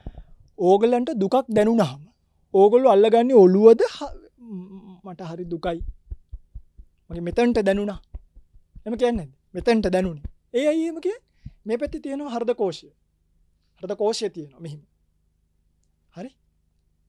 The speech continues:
ඔයගලන්ට වැඩිපුර දුකක් ආවම රිදෙන්නේ පපුව. මේක තියෙන්නේ, හදේවත්තු රූපය තියෙන්නේ හෘද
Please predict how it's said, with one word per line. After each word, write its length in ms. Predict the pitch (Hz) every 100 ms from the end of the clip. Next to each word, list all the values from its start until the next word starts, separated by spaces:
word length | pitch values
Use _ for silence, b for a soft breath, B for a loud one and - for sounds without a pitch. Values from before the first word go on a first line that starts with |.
| _ _ _ _ _ _ _ _ _ _ _ _ _ _ -
ඔයගලන්ට 260 | 254 294
වැඩිපුර 460 | 202 208 320 330 330
දුකක් 300 | 285 294 -
ආවම 180 | 294 285
රිදෙන්නේ 360 | 262 302 302
පපුව. 460 | 240 269 269 359 254 - _ _ _ _ _ _ _ _ _ _ _ _ _ _ _ _ _ _ _ _ _ _ _ _ _ _ -
මේක 160 | 180 202
තියෙන්නේ, 500 | 214 262 254 151 - _
හදේවත්තු 480 | 180 214 220 214
රූපය 280 | 208 208 196
තියෙන්නේ 580 | 190 240 277 196 143 - - - _ _ _ - _ _ _ _ -
හෘද 320 | 226 269